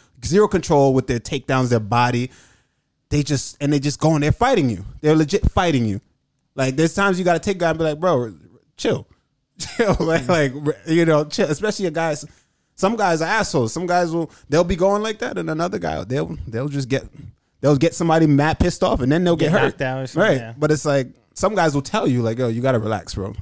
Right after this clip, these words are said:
Speaker 1: Just
Speaker 2: Well, do they usually,
Speaker 1: match
Speaker 2: like,
Speaker 1: my energy,"
Speaker 2: do they
Speaker 1: you know?
Speaker 2: usually stop or, like, slow down?
Speaker 1: Um, sometimes if you just talk to somebody, let 'em know, right? But it depends. If you're sparring hard, big headgear and shit like that, that, those conversations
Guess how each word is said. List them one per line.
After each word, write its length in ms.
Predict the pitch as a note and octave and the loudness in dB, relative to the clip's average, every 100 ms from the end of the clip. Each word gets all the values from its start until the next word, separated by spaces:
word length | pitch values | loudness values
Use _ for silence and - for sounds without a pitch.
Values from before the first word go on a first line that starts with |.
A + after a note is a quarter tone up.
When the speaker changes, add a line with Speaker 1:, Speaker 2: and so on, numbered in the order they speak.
| - _ | -16 _
Speaker 1:
Just 300 | - A#2+ - | -8 -8 -6
Speaker 2:
Well, 140 | C#3+ C#3+ | -4 -4
do 200 | C3 D3 | -2 -2
they 160 | D3 | 0
usually, 340 | C#3+ C#3+ D3+ C#3+ | 0 -2 0 2
Speaker 1:
match 240 | D3+ E3 | 2 2
Speaker 2:
like, 20 | E3+ | 0
Speaker 1:
my 160 | D3 | 0
energy," 400 | D3+ D3 B2 A2 - - | 2 2 2 -2 -4 -14
Speaker 2:
do 80 | C3+ | -4
they 80 | C3 | 2
Speaker 1:
you 40 | |
know? 100 | C3+ | 2
Speaker 2:
usually 200 | D3 C3 | 2 -4
stop 420 | - B2+ C3+ D#3+ | -6 -6 -6 -6
or, 100 | F#2+ | -10
like, 140 | B2 A2 | -10 -10
slow 180 | A#2+ A#2 | -10 -10
down? 240 | B2 C#3 _ _ _ _ _ - | -12 -14 _ _ _ _ _ -4
Speaker 1:
Um, 420 | G3 A3+ A3+ F#4+ - | 0 0 -2 -8 -10
sometimes 600 | - F4 C#3+ A#2 C#3+ - _ - | -6 -4 0 0 0 -6 _ -14
if 140 | D#3+ | -6
you 60 | D#3+ | -4
just 120 | D#3+ | 0
talk 200 | C#3 - | -2 -2
to 80 | B2+ | -4
somebody, 280 | B2 A2+ | -4 -2
let 120 | A#2 A#2 | 0 0
'em 100 | A2+ | -2
know, 200 | A2+ C#3 | -4 -6
right? 280 | A2 A#2+ - - _ _ _ _ - | -2 -2 -4 -12 _ _ _ _ 0
But 100 | D3 | 2
it 40 | |
depends. 280 | D3+ - C3 | 4 2 -2
If 60 | |
you're 80 | C3 | -4
sparring 320 | - F#3 E3+ | -2 2 2
hard, 320 | C#3+ F3+ A3+ B2+ | 2 0 -2 -2
big 140 | D#3 | -2
headgear 320 | D#3 D#3+ D#3+ D3 | -2 -4 -2 -2
and 80 | |
shit 120 | - B2+ | -2 -4
like 140 | B2+ | -2
that, 200 | B2+ G#2+ | -2 -2
that, 200 | B2+ B2 | -4 0
those 160 | C3+ C#3 | 0 2
conversations 460 | C#3 B2 B2 A#2+ | 0 0 -2 -4